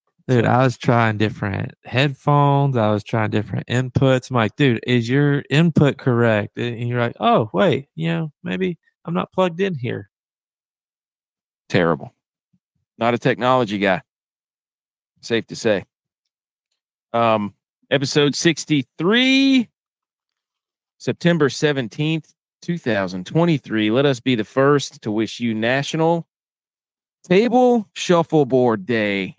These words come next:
Speaker 2: Everybody in America who's ever been to a bar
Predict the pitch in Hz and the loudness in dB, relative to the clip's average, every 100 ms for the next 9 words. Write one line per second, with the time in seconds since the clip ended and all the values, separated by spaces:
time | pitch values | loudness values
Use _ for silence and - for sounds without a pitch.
0 | - 127 139 147 160 139 127 123 123 127 | -4 -4 -4 -4 -2 0 0 2 2 0
1 | 123 107 127 135 117 107 104 110 113 107 | -2 -4 -4 -2 0 -2 -2 -4 -2 -4
2 | 95 101 120 120 131 139 135 131 120 117 | -4 -4 -4 -4 0 2 2 0 0 2
3 | 117 120 117 | 2 0 -4